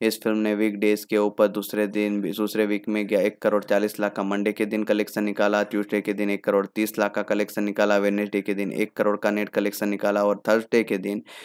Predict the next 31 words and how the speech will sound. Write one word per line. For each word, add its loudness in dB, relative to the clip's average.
एटी 6
फ़ाइव 2
लाख 0
का 2
कलेक्शन -2
निकाला 2
हुआ 6
था, 2
जिसके -4
चलते -2
सेकंड -4
वीक -4
सत्रह -2
करोड़ -2
का 0
रहा 2
इस 2
फिल्म -2
का, 0
जहाँ -2
पे -4
इस -6
फिल्म -4
ने -2
दो 2
वीक -2
में -4
काफ़ी -2
कंफर्टेबल 0
मैनर 0
में -2